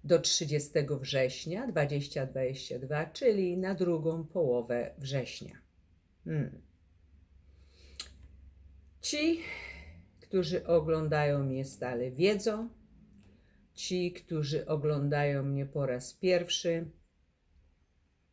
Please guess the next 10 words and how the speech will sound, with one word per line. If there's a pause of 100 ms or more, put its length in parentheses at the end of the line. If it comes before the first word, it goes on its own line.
(600)
widzicie
ilustrację
po
prawej
stronie
i
kartę
duszy
po
lewej.